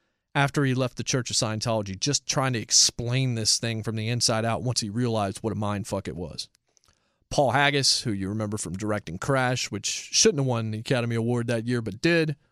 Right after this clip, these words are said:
but Paul Haggis has done a lot of good stuff. He's kind of come out now and talked about his experience inside the church. But the name that's really popped up most lately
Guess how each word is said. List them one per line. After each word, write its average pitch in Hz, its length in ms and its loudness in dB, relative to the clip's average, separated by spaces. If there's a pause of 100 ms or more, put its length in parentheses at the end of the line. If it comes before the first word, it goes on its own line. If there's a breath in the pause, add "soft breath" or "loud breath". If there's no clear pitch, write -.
but 135 100 -6
Paul 123 140 4
Haggis 117 260 0
has 101 100 2
done 113 160 0
a 98 60 -2
lot 98 140 -2
of 95 40 -8
good 92 160 -6
stuff. - 420 0 (1300)
He's 135 220 0
kind 131 180 0
of 113 220 -6
come 131 200 0
out 120 240 0
now 120 420 -2
and 98 260 -4
talked 117 340 -2
about 107 320 0
his 120 180 0
experience 120 460 0
inside 120 320 0
the 117 80 -2
church. - 460 -4 (1080)
But 165 240 4
the 156 60 4
name 196 300 6
that's 151 200 2
really 151 300 4
popped 131 360 0
up 110 140 0
most 120 680 0 (120)
lately 113 760 -2